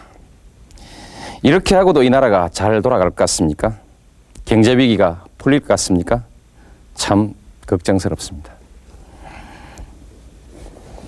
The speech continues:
김영삼 대통령은 야당을 하다가 어느 날 갑자기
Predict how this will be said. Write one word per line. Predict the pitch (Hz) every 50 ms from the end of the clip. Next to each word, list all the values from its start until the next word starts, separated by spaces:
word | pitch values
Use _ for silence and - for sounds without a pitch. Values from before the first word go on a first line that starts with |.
| - - - - - 311 - - - - - - - - - - - - - - - - - - - - - - - - - - - - - -
김영삼 | - - 110 127 139 147 185 202 202
대통령은 | 190 175 - 160 147 147 143 139 131 113 104 98 - - - - - - - - - - - - - - - - -
야당을 | 90 92 95 107 123 139 156 151 147
하다가 | 123 127 117 104 95 87 85 85 - 87 98
어느 | - 113 113
날 | 101 90 85 85
갑자기 | - - - - - - 120 131 135 123 104 87 78 71